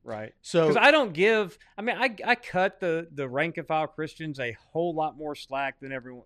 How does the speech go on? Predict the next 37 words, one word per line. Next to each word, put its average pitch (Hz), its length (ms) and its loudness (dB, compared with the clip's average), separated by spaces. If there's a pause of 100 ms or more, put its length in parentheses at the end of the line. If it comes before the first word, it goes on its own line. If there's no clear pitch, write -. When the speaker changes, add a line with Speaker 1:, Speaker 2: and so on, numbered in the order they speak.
Speaker 1:
than 123 220 -10 (160)
most 147 240 -8
people 202 260 -10
do. 208 320 -4 (340)
You 139 120 -10
know, 131 160 -4
we're 135 180 -2
always, 139 160 0 (160)
"We 233 160 2
need 262 140 6
to 196 100 0
teach 220 300 -2
more 208 160 -4
doctrine 196 420 -2
in 185 80 -6
the 175 80 -8
church," 180 260 -10
blah, 160 200 -2
blah, 156 100 -6
blah. 160 240 -2
And 165 100 -6
I 220 80 2
cut 143 320 -4
the, 156 200 -8 (100)
the, 151 160 -20 (280)
but 220 100 0
I 269 60 10
don't 277 220 6
cut 226 200 2
'em 185 240 -4 (320)
so 226 260 0
much 190 200 0
slack 160 360 0
to 160 80 -8
where 147 460 -2
they're 156 180 -2
not 147 220 0